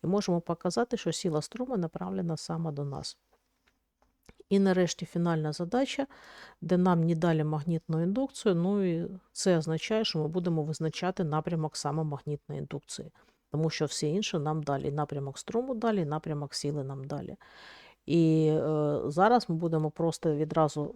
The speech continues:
користуватися правилом лівої руки. Нам потрібно, е, чотири пальці направити, направити, е, вздовж сили струму, великий палець направити, е, догори, і тоді у нас магнітна індукція, е, буде входити в долоню, тобто,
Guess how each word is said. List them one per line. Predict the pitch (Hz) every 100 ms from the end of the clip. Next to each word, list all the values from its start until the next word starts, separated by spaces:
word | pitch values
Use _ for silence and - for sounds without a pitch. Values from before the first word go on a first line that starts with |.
| -
користуватися | 156 147 - 156 147 - 156
правилом | - 160 151 147 147
лівої | 151 147
руки. | 165 185 - 285 - - _ -
Нам | 165 156
потрібно, | 165 - 160 156 151 - 254 220 160 156 135
е, |
чотири | - - 170 156
пальці | - 156 -
направити, | 151 151 - 151 147 147 _ -
направити, | 151 151 - 147 147 - -
е, | 147 143 143
вздовж | 143 156 143 - - - 226 139
сили | - 160 147
струму, | - - 147 226 302
великий | 226 170 156 156
палець | - 151 143 143 - 269 143
направити, | 151 - 151 147 143 147 139 _ - - - -
е, | 143 139 139 131 -
догори, | 156 143 160 208 285 -
і | 190
тоді | 175 165 160 180 220 240
у | - 160
нас | 156 160 -
магнітна | 147 165 160 151
індукція, | 151 208 240 - 214 208 _ _ _ - -
е, | 139 151
буде | 151 190
входити | 175 165 160 -
в | 143
долоню, | 165 208 269 202
тобто, | - 190 160 156